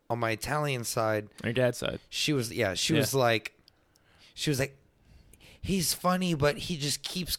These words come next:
Speaker 1: using the F word. I can't get through it." But there's some things that are so
Speaker 2: You have to,
Speaker 1: effing
Speaker 2: yeah.
Speaker 1: good, you
Speaker 2: Yeah.
Speaker 1: have to use that
Speaker 2: You
Speaker 1: word.
Speaker 2: have to, yeah. It just, it just,
Speaker 1: Like, what, what
Speaker 2: especially
Speaker 1: other word? Like,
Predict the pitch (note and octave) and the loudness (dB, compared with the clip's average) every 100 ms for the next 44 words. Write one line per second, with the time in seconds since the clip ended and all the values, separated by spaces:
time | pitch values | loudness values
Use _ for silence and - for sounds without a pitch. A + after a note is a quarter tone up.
0 | - E3+ D#3 E3 D3+ - D3+ - D#3+ D3 | -4 -4 -2 -2 -2 0 -2 0 2 4
1 | C3+ - D3+ D#3 - C#3 - D3 D#3 C#3 | 2 0 -2 -2 -2 -4 0 2 6 4
2 | A2+ - - - - _ E3+ D3 G3+ G#3+ | 2 -8 -20 -20 -20 _ -2 0 0 0
3 | - - - - D#3 F#3+ G#3 G3 - C#3 | 0 -2 0 -2 0 0 0 -6 -2 2
4 | A2+ G2 F#2+ G2+ - - _ _ _ _ | 2 -2 -6 -8 -10 -16 _ _ _ _
5 | _ _ D3 D#3 C#3 - - - G#3+ A3+ | _ _ -2 0 0 0 0 0 0 2
6 | A3+ A#3 - _ _ _ _ _ _ _ | 2 2 -2 _ _ _ _ _ _ _
7 | _ _ _ _ _ - B2+ E3 F#3+ G#3+ | _ _ _ _ _ -4 2 4 6 4
8 | G3+ C#3 F#3 G3+ D#3 C#3+ C#3 D#3 E3+ E3 | 4 6 8 10 10 8 4 0 0 4
9 | G3 G#3 - F3+ F3+ B3+ G#3+ E3+ D3+ A#2 | 6 4 4 0 4 2 4 2 2 2
10 | C3 C3+ F#4+ B2+ G#2+ A2+ A#2 A2+ A#2 C3 | 4 6 6 4 2 2 2 2 0 -2
11 | - B2 C#3 G#3 - - E3 C4 G3+ A#3+ | -4 0 2 2 0 2 8 10 10 8
12 | B3 A#3 A#3+ A3 F3 G3+ E3+ E3+ | 8 6 6 4 4 2 4 0